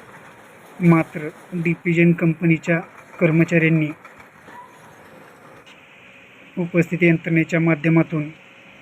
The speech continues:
पुलाचे अवशेष, मलबा बाजूला करून सातारा बाजूकडे जाणारी वाहतूक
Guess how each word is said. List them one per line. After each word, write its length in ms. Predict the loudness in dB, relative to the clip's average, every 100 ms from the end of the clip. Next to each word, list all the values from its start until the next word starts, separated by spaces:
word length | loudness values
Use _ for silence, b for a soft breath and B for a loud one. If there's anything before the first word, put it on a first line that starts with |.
| -20 -20 -20 -14 -2
पुलाचे 520 | 2 2 0 -2 -4 -4 -2
अवशेष, 480 | -2 -2 -2 -2 -2 -6 -8 -12 -20 -20 -20 -20 -20 -20 -20 -2
मलबा 460 | 2 4 2 0 -2 -4 -14
बाजूला 440 | -2 0 0 0 -2
करून 360 | 0 -4 -4 -8 -20 -20 -20 -20 -20 -20 -20 -20 -20 -20 -4
सातारा 400 | -2 -2 -2 -4
बाजूकडे 440 | 0 0 0 -2 0
जाणारी 360 | 2 0 -2
वाहतूक 440 | 0 -2 -2 -6